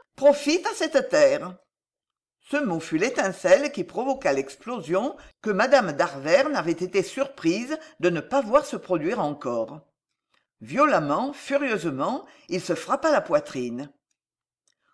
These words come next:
Vous osez dire, » s'écria-t-il, «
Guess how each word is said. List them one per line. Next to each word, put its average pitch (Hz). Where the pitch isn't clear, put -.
Vous 180
osez 196
dire, » 294
s'écria-t-il, « 151